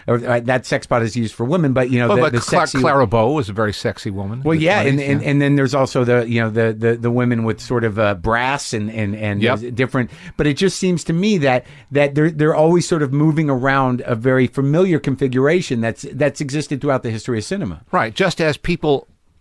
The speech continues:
Speaker 2: primarily still go to the movies for escape.
Speaker 1: Mm-hmm.
Speaker 2: It's always been the case. It's still the case. And of course, the, the, the problem that Hollywood's having now is that fewer and fewer people seem to be going to the movies for something other than escape.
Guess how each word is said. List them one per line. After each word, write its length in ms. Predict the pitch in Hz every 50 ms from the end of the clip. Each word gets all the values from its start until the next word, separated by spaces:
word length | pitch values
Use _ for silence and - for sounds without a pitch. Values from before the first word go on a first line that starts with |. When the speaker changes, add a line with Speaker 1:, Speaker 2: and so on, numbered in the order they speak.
| _ _ -
Speaker 2:
primarily 1000 | - - 190 190 190 185 202 226 247 254 240 175 113 90 82 80 82 92 104 -
still 340 | - - - - - 190 190
go 160 | 151 143 139
to 80 | 135 127
the 100 | 107 110
movies 380 | 110 107 101 107 107 101 - - _ _
for 180 | - - - 107
escape. 540 | 98 - - - - 98 - - - - - -
Speaker 1:
Mm-hmm. 300 | 107 104 90 107 101 98 92 - - _ _ _ _ _ _ _ -
Speaker 2:
It's 200 | 117 104 - - -
always 260 | 131 127 135 156 156 131
been 200 | 117 151 147 143
the 60 | 135
case. 520 | - - 117 107 107 104 - - - - _ _ -
It's 200 | 107 - - -
still 320 | - - - 139 113 107
the 100 | 92 92
case. 460 | - - - - - - - - _ _ _ _ - - - _
And 140 | - 110 113
of 60 | 110
course, 280 | - - 131 123 - -
the, 140 | - 113 98 _ _ -
the, 180 | - 104 101
the 140 | 107 - 104
problem 340 | - - 143 127 135 143 139
that 120 | 120 101
Hollywood's 420 | 95 120 127 143 143 117 110 95 -
having 280 | 120 110 95 101 95
now 380 | 98 113 127 135 101 82 85 - _ _ _ _ _ _ _ -
is 180 | - 113 101 90
that 120 | 127 - _ _ _ _ _ _ _
fewer 320 | - - 147 147 143 131 120
and 140 | 113 95 -
fewer 240 | - 175 196 180 -
people 300 | - - 110 95 113 101
seem 160 | - 131 117
to 60 | 107
be 100 | 92 104
going 240 | 98 104 104 104 98
to 100 | - 92
the 80 | 98 98
movies 320 | 98 95 92 95 92 - _ - _ -
for 120 | - 127
something 400 | - - 135 117 - 127 117 95 _ _ _ -
other 240 | 180 214 185 196 160
than 200 | 107 110 101 85
escape. 520 | 80 - - - - 82 - - - -